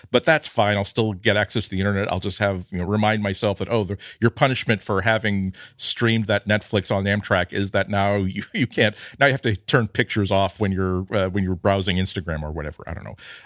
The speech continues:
Uh, and not only that, but <laughs> it's also, like, twenty dollars a month cheaper. So I'm getting more for less money. And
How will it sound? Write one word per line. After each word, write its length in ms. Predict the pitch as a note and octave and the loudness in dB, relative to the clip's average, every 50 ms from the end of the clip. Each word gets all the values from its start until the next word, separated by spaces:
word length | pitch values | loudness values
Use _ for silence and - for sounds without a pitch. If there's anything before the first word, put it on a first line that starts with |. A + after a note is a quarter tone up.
| - _ | -14 _
Uh, 220 | - G2+ G2 G2 G#2 - - _ _ _ - - - | -4 -2 -2 -2 -4 -6 -12 _ _ _ -14 -8 -6
and 100 | E3+ G#3 | 0 2
not 140 | F#3 G3+ B3+ | 2 2 4
only 140 | B3+ A#3 | 2 0
that, 260 | G3 G3 E3+ D#3+ - - | 2 2 0 0 2 2
but 180 | C#3+ B2+ A#2+ - - - - _ _ _ | 0 0 0 -2 -10 -20 -20 _ _ _
<laughs> 180 | - - - - | -6 -6 -4 -2
it's 180 | B3+ G3+ C#3+ - | -2 -2 0 2
also, 380 | - F#3 G3 - - F3+ E3 C#3 | 0 0 2 0 0 0 0 2
like, 340 | C#3 B2+ A#2+ - - _ | 2 2 2 0 -4 _
twenty 300 | - - D3+ C#3 D3+ D#3+ | -8 -4 -2 -2 0 0
dollars 340 | D3+ C#3 C#3 C#3+ C#3 C3 B2+ | 0 0 2 2 2 0 0
a 60 | C#3 | 0
month 260 | C3+ A#2+ A#2+ A#2 - - | 2 2 2 2 0 -2
cheaper. 560 | - - - C3+ C3+ - A#2 G#2 G2 G2 F2+ - - _ | -2 0 0 0 0 0 0 0 0 -2 -4 -8 -12 _
So 100 | - - | 0 0
I'm 80 | C3+ B2 | 2 2
getting 240 | E3 D#3+ D#3+ D3 | 2 0 0 0
more 520 | B2+ A#2+ A#2+ B2+ C#3 D3 D3 D3 C#3 C3+ B2+ | 0 0 0 2 2 2 2 2 2 0 -2
for 400 | - _ _ - - A#2+ A2+ A2 | -4 _ _ -4 -2 0 0 2
less 260 | A2+ A2+ G#2+ - - | 2 0 0 0 -2
money. 400 | G#2 G#2 G2+ F#2+ F2+ E2 F2 F2 - - - - _ _ _ - | -2 0 0 0 -2 -4 -6 -10 -12 -16 -20 -20 _ _ _ 0
And 520 | G#2 G#2+ G#2+ G#2+ G#2+ F#2+ - - - - | 2 2 2 0 -4 -6 -8 -12 -14 -14